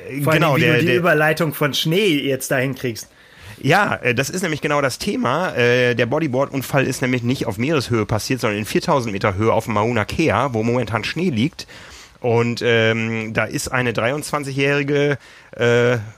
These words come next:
Speaker 1: ja, gerodelt mit ihrem Bodyboard, was sie sonst zum Surfen nutzt. Und, ähm, irgendwann war der Schnee vorbei und dann fingen die Lavabrocken an und die Probleme.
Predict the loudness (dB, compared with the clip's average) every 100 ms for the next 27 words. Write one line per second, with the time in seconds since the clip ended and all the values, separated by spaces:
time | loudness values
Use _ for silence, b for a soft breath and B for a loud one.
0 | -16 -2 0 0 -4 -2 2 4 4 2
1 | 0 -4 -2 0 0 0 0 0 0 -2
2 | -2 -4 -6 -4 -2 -2 -2 -4 -4 -6
3 | -2 -2 -2 -4 0 2 2 0 -4 -4
4 | -4 -2 0 0 0 -2 -2 -2 0 0
5 | -2 -4 -2 0 2 2 0 -2 -4 -6
6 | -4 -4 -6 -8 -6 -4 -2 0 0